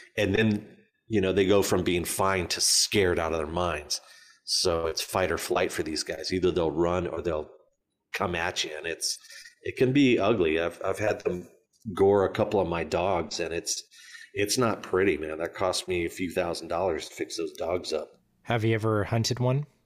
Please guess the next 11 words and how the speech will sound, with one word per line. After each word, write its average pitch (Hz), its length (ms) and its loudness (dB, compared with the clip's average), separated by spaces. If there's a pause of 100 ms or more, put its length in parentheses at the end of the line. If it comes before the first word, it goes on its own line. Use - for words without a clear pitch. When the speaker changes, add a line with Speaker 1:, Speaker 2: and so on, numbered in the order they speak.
Speaker 1:
I 117 140 0
have 123 280 2
not. 123 680 2 (340)
I've 98 120 -4
had 117 160 2
a 104 40 4
lot 104 220 4
of 90 60 -4
friends 110 380 2
who 127 180 4
have, 120 580 -2